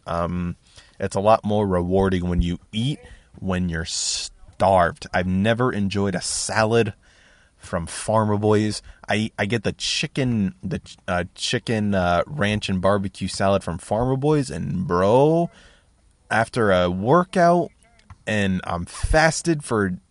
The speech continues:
twenty hours, th-, that salad is probably the greatest thing of all time. So, um, yeah, that's kinda, that's kinda what's been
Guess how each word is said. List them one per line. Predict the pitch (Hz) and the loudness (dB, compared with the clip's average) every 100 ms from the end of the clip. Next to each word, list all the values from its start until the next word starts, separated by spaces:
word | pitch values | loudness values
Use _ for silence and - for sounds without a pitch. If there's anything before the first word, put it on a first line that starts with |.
| _ | _
twenty | - - 160 156 | 10 10 10 4
hours, | 143 147 156 151 - _ - _ - | 4 4 2 -2 -4 _ -20 _ -12
th-, | 92 - - | -12 -12 -4
that | 104 123 - | 2 2 2
salad | - 127 120 120 | -2 0 0 0
is | 98 | -2
probably | - 113 101 | -2 -2 -2
the | 92 101 117 185 160 | -4 -8 -2 0 0
greatest | 123 120 104 95 - | 0 0 0 -4 -2
thing | 101 92 95 - _ - - - | 0 0 -2 -10 _ -18 -18 -10
of | - 92 | -2 2
all | 92 | 2
time. | - 85 85 85 _ _ _ _ _ _ - - - - | 2 -4 -4 -6 _ _ _ _ _ _ -14 -14 -14 -12
So, | - 104 90 85 | -2 2 4 4
um, | 82 82 76 | 0 -4 -4
yeah, | 117 139 | 2 2
that's | - - | 2 -2
kinda, | 139 123 - | -2 -2 -2
that's | 107 - | -4 -2
kinda | 135 123 | -2 0
what's | 120 113 | 0 -2
been | - 113 104 | -2 -2 -2